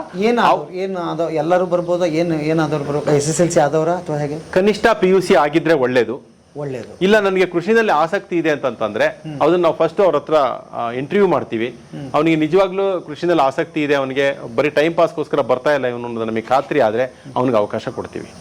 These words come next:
Speaker 2: ಏಜು ಹದಿನೆಂಟರಿಂದ ಇಪ್ಪತ್ತೇಳು ವರ್ಷ ಇರಬೇಕು.
Speaker 1: ಹಾ, ಹಾ, ಹಾ.
Speaker 2: ಅಷ್ಟಿದ್ರೆ ಇಲ್ಲಿ ಅವಕಾಶ ಕೊಡ್ತೀವಿ.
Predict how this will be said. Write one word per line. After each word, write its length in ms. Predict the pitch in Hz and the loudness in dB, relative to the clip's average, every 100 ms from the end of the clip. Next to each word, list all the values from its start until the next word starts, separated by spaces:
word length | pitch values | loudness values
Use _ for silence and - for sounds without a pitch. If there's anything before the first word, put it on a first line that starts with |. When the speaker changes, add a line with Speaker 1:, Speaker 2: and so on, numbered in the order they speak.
| - - - 165 147 131 165 | -20 -20 -14 -8 -4 2 4
Speaker 2:
ಏಜು 320 | 233 233 262 | 4 2 0
ಹದಿನೆಂಟರಿಂದ 640 | 139 135 156 175 147 139 | 2 2 2 2 0 0
ಇಪ್ಪತ್ತೇಳು 480 | 185 165 - 107 95 | 0 0 -2 -2 -2
ವರ್ಷ 200 | 95 - | -4 -4
ಇರಬೇಕು. 420 | 95 - 90 - - - - - | -4 -4 -8 -8 -18 -18 -14 -6
Speaker 1:
ಹಾ, 80 | 131 110 113 107 - 127 | -4 -4 -6 -6 -2 0
ಹಾ, 160 | 120 | 2
ಹಾ. 340 | 110 107 107 107 | 0 -2 -2 -2
Speaker 2:
ಅಷ್ಟಿದ್ರೆ 540 | 120 131 113 175 - - | 0 2 4 2 0 -6
ಇಲ್ಲಿ 160 | 117 104 | 0 2
ಅವಕಾಶ 280 | 98 107 101 | 2 -2 -4
ಕೊಡ್ತೀವಿ. 420 | - 95 107 | -10 -10 -8